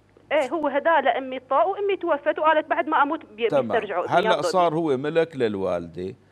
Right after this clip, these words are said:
Speaker 1: آه،
Speaker 2: هلأ
Speaker 1: ملك
Speaker 2: هي
Speaker 1: للوالد.
Speaker 2: قالت بعد ما ماتي بيرجع، هي وصية، لا وصية لوارث، بصير تركة للكل، إلا إذا سامح الورثة كلهم وقالوا: "لا،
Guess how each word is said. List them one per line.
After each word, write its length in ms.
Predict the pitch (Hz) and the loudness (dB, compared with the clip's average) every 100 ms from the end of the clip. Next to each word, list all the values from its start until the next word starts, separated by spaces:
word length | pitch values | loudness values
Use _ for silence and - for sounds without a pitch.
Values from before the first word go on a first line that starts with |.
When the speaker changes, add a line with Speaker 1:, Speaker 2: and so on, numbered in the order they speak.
| - | -6
Speaker 1:
آه، 140 | 233 240 | 0 2
Speaker 2:
هلأ 280 | 170 180 170 | 4 6 6
Speaker 1:
ملك 80 | |
Speaker 2:
هي 80 | 196 | 6
Speaker 1:
للوالد. 60 | 185 190 | 6 8
Speaker 2:
قالت 300 | 165 156 - | 8 6 4
بعد 260 | 151 151 | 4 4
ما 100 | 139 | 2
ماتي 380 | 135 139 127 123 | 0 0 0 -4
بيرجع، 600 | 110 123 113 95 131 156 | -4 -2 -2 0 0 2
هي 100 | 180 | 2
وصية، 520 | 160 131 - 110 123 156 | 2 0 0 -4 -2 2
لا 140 | 170 | 4
وصية 580 | 156 127 - 131 113 107 | 4 2 -2 -4 -4 -4
لوارث، 640 | 101 101 98 104 110 139 139 | -4 -6 -4 -4 -4 -6 -10
بصير 260 | 147 170 | -8 -6
تركة 440 | 151 165 160 147 131 | -2 0 0 -2 -2
للكل، 540 | 123 110 - 131 160 170 _ _ _ _ - | -2 -2 -2 -2 -4 -10 _ _ _ _ -2
إلا 300 | 220 196 151 | 2 4 4
إذا 180 | 135 139 | 4 0
سامح 520 | - 180 180 160 - | 2 2 4 0 -2
الورثة 560 | 143 139 135 131 131 | -2 0 2 0 -2
كلهم 460 | 117 135 127 131 156 | -6 -6 -4 -4 -6
وقالوا: 320 | 147 139 139 | -6 -4 -2
"لا، 180 | 135 - | -2 -2